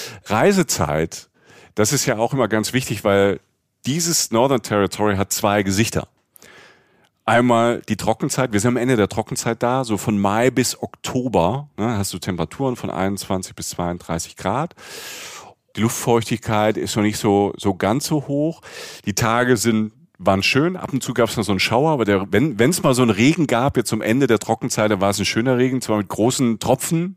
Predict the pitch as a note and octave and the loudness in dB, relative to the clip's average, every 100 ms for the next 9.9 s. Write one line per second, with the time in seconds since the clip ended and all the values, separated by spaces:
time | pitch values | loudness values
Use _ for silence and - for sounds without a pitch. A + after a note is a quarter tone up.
0 | _ A2 C#3+ E3+ - - A2+ F2 - E3+ | _ -2 0 -2 -6 -4 -6 -6 -8 -4
1 | G#2+ A2+ A2 A2+ B2+ B2+ A#2 A2 - G2+ | -4 0 2 2 0 -2 0 0 0 -2
2 | A#2 C3+ B2 B2 B2 - - G#2+ A#2+ B2+ | 0 0 2 0 -2 -10 -2 2 2 2
3 | B2 B2 A#2 A#2+ B2+ C#3+ D3+ - - - | 0 0 4 6 6 4 0 -12 -16 -14
4 | - - - - G#2+ G#2+ G#2+ G#2 - A2 | -14 -16 -8 0 2 2 0 -2 -2 2
5 | G#2 G2 G2 G2 G2+ - - _ G#2+ A#2 | 4 2 2 -2 -6 -16 -20 _ 0 2
6 | C#3+ B2+ C3+ D3 - D3+ D#3+ D#3+ G3+ F3+ | 2 2 2 2 0 0 4 6 6 4
7 | - - D2 E2 - - - - - _ | 0 -4 -4 -6 -10 -20 -20 -20 -20 _
8 | _ - B2 A#2+ _ A#2+ A2+ C3+ C#3+ C#3 | _ -4 -2 -2 _ 0 2 2 0 0
9 | C3+ C3 - - G#2 A#2 A2+ A2+ A2+ | 0 -2 -10 -6 0 2 2 0 -6